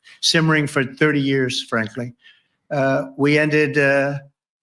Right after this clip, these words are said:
Rwanda and the Congo. It's c-, coming to sign the documents. We've already signed basic documents, but they're coming, I think, to the White House on Friday. Uh, we ended, uh, Serbia was gonna go at it.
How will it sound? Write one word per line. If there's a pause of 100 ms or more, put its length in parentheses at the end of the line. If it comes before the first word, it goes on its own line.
(580)
Rwanda
and
the
Congo.
It's
c-,
coming
to
sign
the
documents.
We've
already
signed
basic
documents,
but
they're
coming,
I
think,
to
the
White
House
on
Friday. (720)
Uh, (420)
we
ended,
uh,
Serbia
was
gonna
go
at
it.